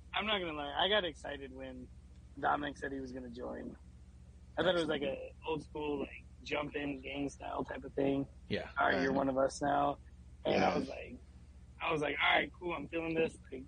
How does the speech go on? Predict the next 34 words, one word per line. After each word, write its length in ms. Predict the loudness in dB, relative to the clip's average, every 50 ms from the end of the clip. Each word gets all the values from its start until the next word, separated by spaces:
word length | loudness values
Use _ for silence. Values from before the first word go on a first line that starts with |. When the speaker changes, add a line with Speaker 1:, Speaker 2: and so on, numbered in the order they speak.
| -14 -18 -18 -20 -20 -20 -20 -20 -20 -8 -2
Speaker 1:
and 160 | 0 2 4 6
then, 440 | 6 6 6 4 2 0 -2 -6 -8 -12 -16 -18 -18 -18 -18 -18 -18 -18 -18 -10 -4
you 100 | 0 4
know, 120 | 6 6 6
it 60 | 6
doesn't 240 | 4 2 0 0 -2
work 160 | -4 -6 -6
that 140 | -6 -8 -8
way. 100 | -8 -8
You 120 | -6 -6 -4
shoulda 180 | -2 0 0
hit 160 | 2 0 0 -2
your 80 | -4
dad 220 | -2 -2 -2 -4 -4
with 140 | -6 -6 -8 -10
the 80 | -12 -16 -16 -16 -14 -12
chair 380 | -10 -8 -6 -6 -4 -6 -6 -6 -8
and 80 | -6
blah, 120 | -6 -6 -4
blah, 120 | -4 -4
blah. 320 | -4 -2 0 2 2 0 0 -4 -10 -14 -18 -18 -18 -18 -18 -18 -18 -18 -18 -18 -18 -18 -18 -18 -18 -18 -18 -18 -18 -18 -18 -6 0
I 120 | 4 4
don't 80 | 6 6
know. 60 | 6 6
I, 200 | 6 6 6 4 4
I 100 | 4 4
wouldn't 240 | 4 4 2 2 0
mind 240 | -2 -4 -4 -6 -8 -8
seeing 160 | -4 -2 2
Speaker 3:
Like 240 | 2 2 2 2 2
we 160 | 2 2 2
did 300 | 2 4 6 6 6 8
our 240 | 8 8 8 6 6
dad. 500 | 4 4 4 6 6 6 6 4 4